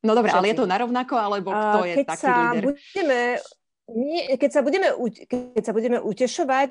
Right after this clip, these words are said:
Speaker 2: že v podstate ženy pijú menej, tak to vyznie, ako keby ženy nepili. Nie je to pravda. A na Slovensku sa pije, a, akože príšerne, hrozne, hrozne veľa alkoholu. A aj v celosvetových porovnaniach a aj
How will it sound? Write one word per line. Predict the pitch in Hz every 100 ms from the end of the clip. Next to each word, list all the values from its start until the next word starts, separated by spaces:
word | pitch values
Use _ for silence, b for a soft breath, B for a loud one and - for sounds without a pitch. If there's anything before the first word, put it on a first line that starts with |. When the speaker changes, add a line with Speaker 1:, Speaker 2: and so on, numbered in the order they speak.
| 254
Speaker 2:
že | 202 196 185 190 180 b b b
v | _ _
podstate | 208 202 - 208 202 226 214
ženy | 180 220 302
pijú | - 240 240
menej, | 185 185 220
tak | 233 -
to |
vyznie, | 196 233 262 220
ako | 214
keby | 233 202
ženy | 196 202 185
nepili. | 180 208 170 -
Nie | 202 196
je |
to | 180
pravda. | 190 185 160 - B B B
A | - 202 196 196
na | 214 262
Slovensku | 330 311 302 254
sa | 208
pije, | 208 208 202 196 196 202 180
a, | - 196 180 - 190
akože | 208 185 190 190 185 190 - _ -
príšerne, | 277 294 - 285 208 208 202 196 - - 175 202
hrozne, | 226 220 220 202 196 226 _ -
hrozne | 202 220 214 208
veľa | 190 190 185 175
alkoholu. | 180 180 180 180 190 311 b b b b b -
A | 196 196 - -
aj | 269 254 233
v | - _ _
celosvetových | - 220 226 240 226 220 214
porovnaniach | - 220 220 214 214 214 214 220 220
a | 202 190 135 196
aj | 196